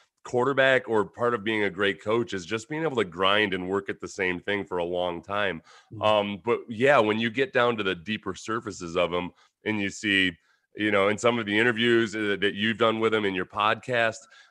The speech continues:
Speaker 1: um, and, or you see elsewhere, he's a fascinating individual, and he's just like anybody else that accomplishes incredible things in life. There's, there's just something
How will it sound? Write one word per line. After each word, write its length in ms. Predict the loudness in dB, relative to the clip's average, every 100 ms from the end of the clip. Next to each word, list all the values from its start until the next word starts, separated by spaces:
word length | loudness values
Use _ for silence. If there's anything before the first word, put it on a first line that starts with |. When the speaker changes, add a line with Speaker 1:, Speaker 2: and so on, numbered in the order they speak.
| -4
Speaker 1:
um, 500 | 0 2 0 -2 -8 0
and, 340 | 2 2 0
or 180 | -2 -2
you 80 | -4
see 200 | -2 2
elsewhere, 560 | 2 0 0 0 2 -2
he's 160 | -6 -6
a 40 |
fascinating 600 | -4 -2 -2 0 0 0
individual, 600 | -4 -2 -4 -2 -4 -2
and 160 | -4 -6 _ _ _ _
he's 300 | -6 -6 -4
just 260 | -4 -4 -2
like 160 | 0
anybody 340 | 0 0 2 2
else 200 | 2 0
that 80 | -10
accomplishes 580 | -6 -6 -6 -10 -10
incredible 420 | -12 -6 -6 -4 -6
things 300 | -6 -6 -6
in 100 | -4
life. 220 | -4 -4
There's, 260 | -6 -6 -16 _ _ -4
there's 160 | -4
just 320 | 2 2 2
something 480 | -2 -2 0 -4 -4